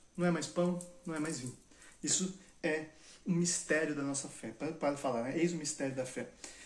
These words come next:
Ali na, por isso ali nós antecipamos a vida eterna, né? Nós experimentamos o céu. Nós experimentamos um pouco da glória de Deus. Nós experimentamos a graça de Deus, né?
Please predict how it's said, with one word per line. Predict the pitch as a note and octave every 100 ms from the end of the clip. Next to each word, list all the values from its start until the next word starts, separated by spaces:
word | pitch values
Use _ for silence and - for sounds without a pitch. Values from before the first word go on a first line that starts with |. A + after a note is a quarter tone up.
| -
Ali | F3+ G3+ A#3+
na, | B3+
por | B3+ A#3
isso | A3
ali | A3 A3
nós | A3+ A3
antecipamos | A#3 A#3 B3+ A#3+ - - G#3+ G#3 G3+ G3
a | G3
vida | G3 F#3
eterna, | F#3+ F3 D#3 C#3 C3+ C3 - -
né? | C#3+ D#3 - -
Nós | F3 F3
experimentamos | - G3+ G3+ G#3+ G#3 F#3+ - G3+ A3 G#3+ G3+
o |
céu. | - D#3+ D3+ D3+ - - - F#3+
Nós | F#3
experimentamos | - - G3 G3+ F#3+ G3 G3+ G3+ G3
um | F3+
pouco | - F#3+ F#3+
da | F#3
glória | E3+ F3 G3 G3+
de | F3+
Deus. | - D#3 E3+ - - - - -
Nós | G3 F#3 F#3
experimentamos | F#3+ - G3+ G#3 F#3+ F3 G3+ F#3+
a | F3+
graça | - E3+ F3 G3 -
de | F#3+ F#3+
Deus, | D#3+ C#3+ - -
né? | D#3